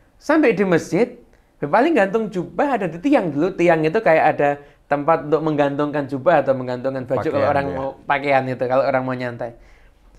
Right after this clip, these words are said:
Speaker 1: Habib Ali nyari di tiang itu nggak ada. Tiba-tiba dari keluar itu muncul sesosok. Begitu ngasihkan jubah itu.
Speaker 2: Makhluk ya?
Speaker 1: Makhluk ngasihkan jubah itu.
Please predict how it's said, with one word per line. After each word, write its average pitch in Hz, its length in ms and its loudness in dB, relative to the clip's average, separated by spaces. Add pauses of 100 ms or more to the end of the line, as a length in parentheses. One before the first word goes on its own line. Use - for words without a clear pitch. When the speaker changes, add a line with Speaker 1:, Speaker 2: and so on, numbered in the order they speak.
(580)
Speaker 1:
Habib 185 200 4
Ali 294 160 4
nyari 285 360 4
di 220 140 -2
tiang 214 260 0
itu 226 140 -6
nggak 277 220 0
ada. 151 200 0 (400)
Tiba-tiba 240 280 2
dari 202 200 2
keluar 233 360 4
itu 214 180 0
muncul 233 640 -2
sesosok. 180 600 0 (680)
Begitu 151 420 2 (340)
ngasihkan 208 520 -2
jubah 165 280 0
itu. 127 240 -6 (640)
Speaker 2:
Makhluk 139 440 2
ya? 123 220 -2
Speaker 1:
Makhluk 185 560 -2
ngasihkan 175 340 0
jubah 151 220 -2
itu. 135 260 -4